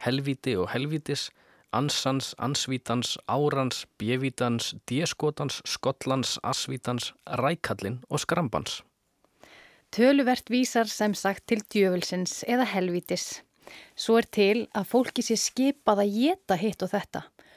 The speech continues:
Speaker 2: stundum hund eða eitthvað súrt.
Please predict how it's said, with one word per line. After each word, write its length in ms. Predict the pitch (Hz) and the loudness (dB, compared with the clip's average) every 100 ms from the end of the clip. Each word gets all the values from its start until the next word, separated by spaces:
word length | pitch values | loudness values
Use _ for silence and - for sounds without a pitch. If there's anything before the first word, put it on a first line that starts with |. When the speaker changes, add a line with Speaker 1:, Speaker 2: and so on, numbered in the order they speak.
| _ | _
Speaker 2:
stundum 400 | - - 240 202 156 | -4 2 4 2 2
hund 480 | 202 254 349 - - - | 4 4 4 -6 -16 -2
eða 220 | 233 208 | 2 2
eitthvað 260 | - 254 226 | 2 -4 0
súrt. 580 | 339 240 - - - | 2 0 -2 -18 -20